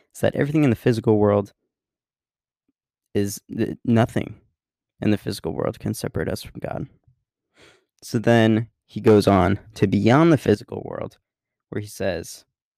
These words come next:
"Yes, neither death nor life, nor angels nor demons."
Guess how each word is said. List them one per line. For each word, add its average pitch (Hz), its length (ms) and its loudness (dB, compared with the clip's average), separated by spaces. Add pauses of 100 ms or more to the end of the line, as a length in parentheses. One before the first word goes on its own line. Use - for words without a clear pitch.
(160)
"Yes, - 280 -12
neither 101 240 -6
death 107 440 -4
nor 113 220 -6
life, - 460 -8 (520)
nor 98 220 -12
angels 135 640 -4
nor 107 260 0
demons." - 720 -10